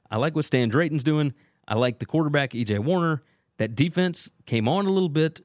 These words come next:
late, and I know that they had a couple of seventy burgers hung. I mean, I, I get this. I get this, right?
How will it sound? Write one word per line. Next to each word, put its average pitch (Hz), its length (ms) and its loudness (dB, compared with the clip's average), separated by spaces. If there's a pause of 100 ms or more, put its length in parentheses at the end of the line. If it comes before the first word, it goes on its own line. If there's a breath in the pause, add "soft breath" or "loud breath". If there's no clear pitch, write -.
(140)
late, 127 260 0
and 127 180 -2
I 123 80 -2
know 120 180 0
that 110 100 -4
they 104 80 -2
had 104 140 0
a - 40 -8
couple 101 220 -2
of 95 80 -6
seventy 98 240 -4
burgers 90 320 -6
hung. 92 180 -8
I 98 120 -8
mean, 107 140 -6
I, 107 220 0
I 110 40 0
get 101 280 -6
this. - 420 -14
I 98 120 -6
get 101 200 -4
this, - 260 -14
right? 107 240 -6